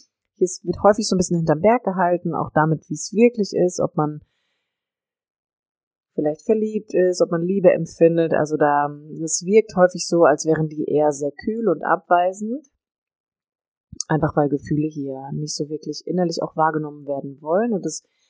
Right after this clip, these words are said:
herrscht immer so ein, ähm, so ein, so ein Nachgeschmack, dass man denkt, okay, ist er oder sie gleich weg? Also höre ich noch mal was von der anderen Person, wenn er oder sie die Tür verlässt oder, ähm, bleib ich, bleib ich wirklich in dieser Angst zurück?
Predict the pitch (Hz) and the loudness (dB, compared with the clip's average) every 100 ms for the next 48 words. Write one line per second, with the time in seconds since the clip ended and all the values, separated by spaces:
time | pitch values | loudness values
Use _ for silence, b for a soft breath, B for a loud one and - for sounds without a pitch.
0 | _ - 190 220 - 180 196 165 175 175 | _ 0 2 2 0 2 2 2 0 0
1 | 170 - - 160 156 160 156 160 - 156 | -8 -2 6 6 4 -4 -16 -20 -8 0
2 | 156 156 147 - _ _ _ - 175 170 | 0 0 -12 -16 _ _ _ -4 0 4
3 | 170 214 - 190 185 180 165 170 160 156 | 4 4 0 -2 -2 0 0 0 -2 -4
4 | 156 - 165 - - - 160 156 151 147 | -6 -6 -2 0 2 4 6 6 4 2
5 | 151 147 143 147 135 120 - 143 147 151 | 2 0 0 -2 -4 -4 -4 -4 -4 -6
6 | 151 151 147 _ - 175 202 190 165 - | -8 -12 -18 _ -2 4 6 6 6 2
7 | 175 165 160 147 156 - 151 139 151 151 | -2 0 -2 -2 -4 -4 -4 -4 -4 -6
8 | 143 160 143 151 151 143 - 143 143 139 | -4 -4 -4 -8 -8 -8 -6 -4 -4 -6
9 | 139 143 - 175 202 165 160 165 - - | -10 -12 -4 -4 0 2 4 2 0 -4
10 | 147 147 143 143 147 _ _ _ _ _ | -4 -2 -4 -6 -16 _ _ _ _ _
11 | _ _ _ _ _ B B B B B | _ _ _ _ _ B B B B B
12 | _ 175 160 151 151 143 156 151 165 - | _ 2 2 -4 -6 0 2 0 -8 -6
13 | 160 143 147 - 143 156 151 151 143 139 | -2 -2 -4 -10 -8 -6 -6 -10 -8 -8
14 | - 135 - - - - | -6 -6 -6 -6 -10 -16